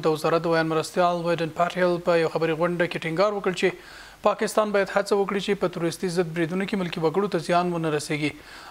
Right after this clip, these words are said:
او له اسلامي امارت څخه یې وغوښتل چې په پاکستان کې د تروریستي بریدونو د ترسره کېدو د مخنیوي ډاډ ورکړي. په ورته وخت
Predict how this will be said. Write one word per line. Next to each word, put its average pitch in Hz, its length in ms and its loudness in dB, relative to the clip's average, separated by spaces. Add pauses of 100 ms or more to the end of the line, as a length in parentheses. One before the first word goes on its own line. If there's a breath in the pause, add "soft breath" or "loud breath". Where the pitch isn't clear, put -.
(180)
او 170 60 2 (100)
له 170 140 0
اسلامي 170 340 0
امارت 165 260 4
څخه - 100 -6
یې 170 120 2
وغوښتل 196 380 -2
چې 208 140 -2
په 185 140 0
پاکستان 180 420 -2
کې 190 160 0
د 175 160 2
تروریستي 165 440 -6
بریدونو 180 360 -2
د 175 160 0
ترسره 160 300 -4
کېدو 175 180 -2 (120)
د 185 100 -2
مخنیوي 175 300 -4 (100)
ډاډ 151 220 2
ورکړي. 151 260 -4 (520 loud breath)
په 175 80 2
ورته 175 220 2
وخت 180 180 0